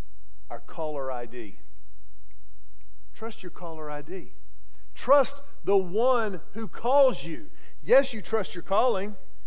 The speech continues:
Yes, you trust your capacity. But in God's economy, it is always, say always,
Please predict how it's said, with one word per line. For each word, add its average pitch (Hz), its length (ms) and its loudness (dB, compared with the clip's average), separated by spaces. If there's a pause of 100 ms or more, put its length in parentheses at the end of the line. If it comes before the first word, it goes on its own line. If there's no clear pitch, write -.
Yes, 233 280 0
you 202 80 -2
trust 208 280 0
your 190 80 -2
capacity. 185 600 0 (260)
But 185 100 0
in 151 160 -2
God's 220 300 0
economy, 226 580 -2
it 208 140 -2
is 165 220 -2 (140)
always, 202 500 0
say 208 220 0
always, 170 640 0